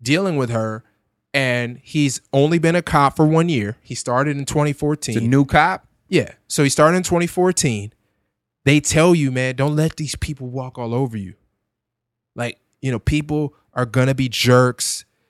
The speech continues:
Speaker 1: You need to establish your authority. And whether you think that's good or bad, like, s-,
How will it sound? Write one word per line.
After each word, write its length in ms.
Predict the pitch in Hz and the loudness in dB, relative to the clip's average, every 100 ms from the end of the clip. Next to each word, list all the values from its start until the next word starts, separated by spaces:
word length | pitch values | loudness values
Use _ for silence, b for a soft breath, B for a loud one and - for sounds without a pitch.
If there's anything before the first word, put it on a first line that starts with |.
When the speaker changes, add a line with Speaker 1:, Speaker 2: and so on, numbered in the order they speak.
| _ | _
Speaker 1:
You 180 | 120 135 | -2 0
need 180 | 143 139 | 0 -2
to 100 | 165 | -6
establish 840 | 120 - - 120 120 117 113 - - _ _ | -4 -4 0 0 0 0 -4 -6 -12 _ _
your 720 | - 117 120 113 110 110 107 - _ _ _ - | -6 0 2 2 0 -4 -8 -16 _ _ _ -6
authority. 800 | 120 - 165 190 113 80 - _ _ _ _ _ _ _ _ _ _ | -6 2 6 8 6 0 -12 _ _ _ _ _ _ _ _ _ _
And 280 | - 143 135 | -2 -2 -2
whether 240 | - 143 165 | 0 2 4
you 200 | 170 160 | 0 -4
think 220 | 160 156 | -4 -4
that's 220 | 151 147 | -4 -4
good 220 | 120 139 | -2 0
or 80 | 147 | 0
bad, 380 | 127 131 156 147 | 0 -2 -2 -2
like, 160 | 127 117 | -4 -6
s-, 180 | - | -12